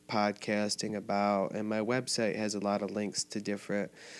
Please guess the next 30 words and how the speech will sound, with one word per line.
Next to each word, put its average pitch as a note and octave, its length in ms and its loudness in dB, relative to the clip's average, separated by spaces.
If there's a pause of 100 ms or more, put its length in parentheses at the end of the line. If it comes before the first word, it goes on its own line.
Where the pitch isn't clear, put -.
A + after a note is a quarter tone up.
(200)
health A2+ 360 2
and A2 160 -2
fitness A2 480 -2
articles. G#2+ 1000 0 (140)
And G2+ 500 -2 (280)
I A2 100 2
have A2 160 4
a G2+ 80 0
blog G2+ 500 4
on G2+ 240 2
there, G2+ 200 0
like G2 260 -2
I G#2 80 -4
talked G2 460 -4
about, G2+ 560 -2 (120)
and F#2+ 460 -4
different, G#2 580 -4
um, F#2 440 -4 (1120)
events G#2+ 640 4
that A#2 160 2
are A2 100 4
coming A2+ 380 0
up, G#2+ 240 0
like G2+ 300 0
arm A2 300 2
wrestling G#2+ 460 0
tournaments A2 880 -2
and G2 220 -8
practices. A2 1120 0
And G2+ 440 -4